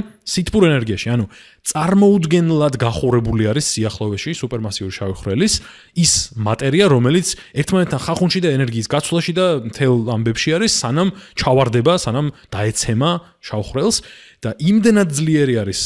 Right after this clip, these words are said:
იმდენად მაღალია ეს ტემპერატურა, რომ ხდება გამოსხივება. ხდება გამოსხივება ელექტრომაგნიტური, რა თქმა უნდა. ნუ, ორივე მიმართულებით უნდა გავაკეთოთ, აქეთ იქით.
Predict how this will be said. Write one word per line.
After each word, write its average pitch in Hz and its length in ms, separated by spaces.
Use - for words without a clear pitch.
იმდენად 131 340
მაღალია 113 500
ეს 104 160
ტემპერატურა, 117 560
რომ 190 140
ხდება 131 420
გამოსხივება. 101 720
ხდება 196 260
გამოსხივება 127 560
ელექტრომაგნიტური, 110 1000
რა 95 120
თქმა - 220
უნდა. 98 240
ნუ, 117 100
ორივე 95 240
მიმართულებით 87 640
უნდა 90 160
გავაკეთოთ, 98 400
აქეთ - 260
იქით. 170 260